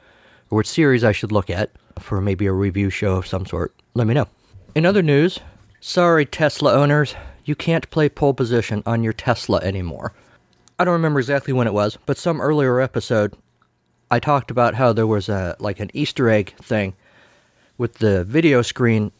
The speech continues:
on your dashboard of your Tesla, 'cause we all own Teslas.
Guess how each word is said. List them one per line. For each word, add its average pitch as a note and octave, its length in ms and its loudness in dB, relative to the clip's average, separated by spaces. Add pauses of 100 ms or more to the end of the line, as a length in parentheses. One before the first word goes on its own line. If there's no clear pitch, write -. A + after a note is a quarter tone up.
(120)
on A#2 220 -4
your G2 120 -2
dashboard A#2+ 600 2
of G2+ 160 0
your G2 100 -2
Tesla, - 540 -4 (320)
'cause F#2+ 180 -6
we A2 100 0
all G#2+ 200 4
own F#2+ 120 0
Teslas. - 520 -2